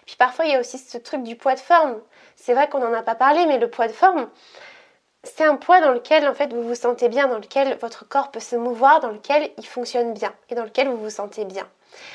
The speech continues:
Mais c'est pas parce que vous avez retrouvé votre poids de forme que vous êtes guéri, parce que la guérison, c'est surtout mental. C'est comme on en parlait, euh, juste avant, c'est l'état d'esprit avec lequel vous faites les choses.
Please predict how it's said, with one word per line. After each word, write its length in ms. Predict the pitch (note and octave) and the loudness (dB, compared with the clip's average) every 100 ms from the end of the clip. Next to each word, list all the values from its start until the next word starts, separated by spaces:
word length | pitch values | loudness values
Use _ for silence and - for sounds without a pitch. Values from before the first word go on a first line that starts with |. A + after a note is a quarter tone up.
| - - - - - - | -20 -20 -20 -20 -20 -4
Mais 220 | B3+ C4+ | 2 2
c'est 160 | - D4 | 0 0
pas 140 | E4+ | 2
parce 180 | F#4+ - | 4 2
que 100 | - | 0
vous 200 | C#4 B3+ | -2 2
avez 260 | C4 B3+ C#4+ | 4 4 2
retrouvé 340 | A#3+ - C#4 | 0 0 0
votre 280 | C4 A#3+ A#3+ | 0 -2 -6
poids 240 | A#3+ C4+ | 0 2
de 100 | A#3 | 2
forme 520 | A#3 - C#4 C#4+ A#3 G#3+ _ | -2 2 4 2 -2 -12 _
que 100 | - | -16
vous 200 | A#3 A3 | -12 -4
êtes 140 | A3 G#3 | -2 0
guéri, 440 | G#3 A3 C4 B3+ - | -2 -2 -4 -8 -14
parce 140 | A3 | -14
que 100 | - | -8
la 100 | A#3+ | -6
guérison, 440 | G#3 A#3 A#3 A#3+ F4+ | -4 -2 0 2 0
c'est 120 | F#4 | -2
surtout 380 | - B3 - D#4 | -14 -14 -6 -2
mental. 480 | D4+ C#4+ D4 C#4 A#3+ | 0 2 2 2 0
C'est 140 | - | -10
comme 220 | A#3+ A#3+ | -8 -6
on 140 | A3+ A3+ | -6 -8
en 80 | |
parlait, 460 | G#3+ G#3+ A3 B3 B3 | -6 -6 0 2 2
euh, 80 | G3+ G3+ - - - | 0 -6 -20 -20 -20
juste 180 | - | -2
avant, 200 | A3+ C4+ F#4+ | 2 2 0
c'est 100 | - | -2
l'état 420 | A#3+ B3+ D4 D#4+ D#4 | 0 0 0 2 0
d'esprit 440 | C#4 C4+ - E4+ | 0 -8 -4 0
avec 200 | D4 A#3 | 2 0
lequel 360 | G#3+ A3 D4+ C#4+ | -4 -2 -2 -2
vous 160 | A3+ | -8
faites 240 | G#3+ C4 C4 | -6 -4 -4
les 160 | A3 | -6
choses. 320 | G#3+ A#3+ A3 | -6 -6 -6